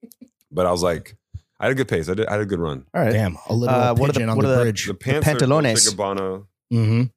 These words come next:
Speaker 2: pants. They doing. Uh, I'm going to Brazil this weekend. This will be in the past, I guess. But
Speaker 1: Yeah.
Speaker 2: I'm going to Brazil, and Dolce Gabbana sponsoring the Carnival float I'm playing. They, so they,
Speaker 3: Oh,
Speaker 2: dre-,
Speaker 3: fire.
Speaker 2: they, they dress all the major lasers. So I,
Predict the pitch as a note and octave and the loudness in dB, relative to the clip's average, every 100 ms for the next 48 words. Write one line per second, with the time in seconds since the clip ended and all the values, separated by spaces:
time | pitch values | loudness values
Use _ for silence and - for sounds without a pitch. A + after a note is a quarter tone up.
0 | _ _ G2 F#2+ - F#2 F#2+ G#2 G2+ G2 | _ _ -4 -4 -4 -6 -4 -2 -2 0
1 | F#2 E2+ - F#2+ G#2+ G#2 E2 E2+ E2 F2+ | -2 -2 -2 -2 -2 -2 -2 -4 -2 -2
2 | E2+ - E2 E2 D#2 D#2 D#2 _ _ _ | -2 -4 -6 -4 -6 -8 -14 _ _ _
3 | _ _ _ - E2+ E2 D#2 D#2 C#2+ - | _ _ _ -6 -4 -2 -2 -4 -6 -4
4 | D2+ C#2+ - D2+ D2 D#2 - G2+ F2+ F2 | -4 -4 -4 -4 -4 -4 -2 -2 0 -2
5 | E2+ E2 E2+ D#2 E2 F2+ E2 D#2 - D#2+ | -4 -4 -4 -4 -4 -4 -4 -4 -4 -4
6 | D#2+ E2+ D#2 D2 C#2+ C2+ _ _ _ - | -4 -4 -4 -4 -6 -8 _ _ _ -8
7 | D#2+ F2+ - G2 G2 G2+ G#2 F#2 D2+ - | -6 -6 -4 -4 -2 -4 -4 -4 -4 -6
8 | D2+ C2+ F2 - D2+ E2 E2+ E2 D2+ E2+ | -8 -4 -4 -2 -2 0 0 -2 -4 -4
9 | - D#2+ D2+ C#2+ D2 D2+ C#2+ C#2+ D#2 | -4 -4 -4 -6 -6 -6 -6 -6 -8